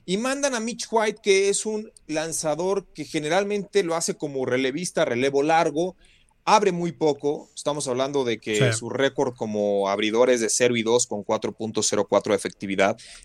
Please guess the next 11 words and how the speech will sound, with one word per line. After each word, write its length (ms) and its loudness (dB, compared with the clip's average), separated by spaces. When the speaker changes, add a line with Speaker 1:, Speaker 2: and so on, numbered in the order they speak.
Speaker 1:
Pero 180 8
se 140 6
va 80 6
a 40 4
enfrentar 460 2
a 60 4
un 160 -2
tipo 500 -4
como 300 -4
Carlos 680 0
Rodón 640 2